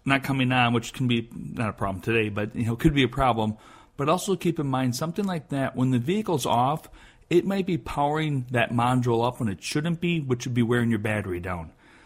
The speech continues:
So this situation, I would probably have somebody do some, some testing, you know, get the wiring diagram out, start pinpointing parts of the circuit, looking for that drain or the draw that's creating this. And then at that point, you know what's wrong. You can decide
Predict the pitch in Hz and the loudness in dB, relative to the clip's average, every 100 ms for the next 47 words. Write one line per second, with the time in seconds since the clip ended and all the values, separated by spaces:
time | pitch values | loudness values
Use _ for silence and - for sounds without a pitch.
0 | - - 131 139 170 190 165 147 139 131 | -16 -2 0 2 0 0 -2 0 0 0
1 | 139 123 123 131 131 131 117 127 123 127 | 0 -2 2 2 2 0 -2 -4 -2 0
2 | 127 113 131 123 127 123 110 104 - - | 2 0 0 -2 0 0 -2 -4 -16 -20
3 | - - 143 123 139 135 - 147 139 131 | -20 -6 -4 -2 2 0 0 -2 0 2
4 | 127 123 123 120 120 123 123 120 120 120 | 2 0 -2 0 0 0 0 0 -2 -2
5 | 120 120 117 117 113 - - - - - | 0 0 0 0 -2 -6 -20 -20 -6 0
6 | 117 - 131 123 143 127 123 120 123 120 | 2 2 2 2 0 0 -2 -2 -2 -4
7 | 123 113 - 127 117 127 127 127 131 - | -4 -4 -2 -2 -2 -2 -2 -2 -2 -2
8 | 165 160 123 113 110 117 120 127 113 110 | -2 0 -2 -2 -4 -2 0 2 0 0
9 | 98 113 117 117 98 - 123 120 135 151 | -2 0 2 2 -2 -6 0 0 0 -2
10 | 156 - - - - - 123 127 127 120 | -2 -4 -10 -16 -20 -6 0 2 2 4
11 | 131 123 131 123 117 120 117 - 123 120 | 2 0 -2 2 2 2 0 0 2 4
12 | 113 117 113 101 123 117 113 | 2 0 -2 -2 -4 -2 -4